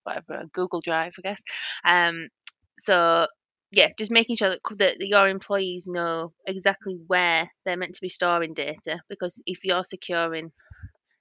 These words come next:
that particular, um, cloud storage solution, then obviously it'll,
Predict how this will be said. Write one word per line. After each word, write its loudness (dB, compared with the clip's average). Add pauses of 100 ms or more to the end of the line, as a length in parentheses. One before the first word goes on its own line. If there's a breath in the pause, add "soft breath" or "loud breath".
(100)
that -8
particular, -6 (320)
um, -4
cloud -2
storage 0
solution, -12
then -8 (100)
obviously -8
it'll, -8